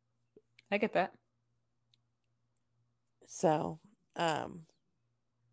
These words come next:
Speaker 2: oh my God, I just looked at a painting on my wall and realized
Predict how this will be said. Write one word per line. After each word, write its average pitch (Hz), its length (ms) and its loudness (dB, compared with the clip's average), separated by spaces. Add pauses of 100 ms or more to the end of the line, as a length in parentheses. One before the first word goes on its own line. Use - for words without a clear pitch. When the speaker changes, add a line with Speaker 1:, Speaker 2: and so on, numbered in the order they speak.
(520)
Speaker 2:
oh 247 40 -6
my 233 160 4
God, 208 220 8
I 185 80 4
just 190 280 0
looked 220 160 0
at 196 100 4
a 190 80 2
painting 175 440 -2
on 190 160 -2
my 185 140 -2
wall 180 300 2
and 175 100 -4
realized 180 420 0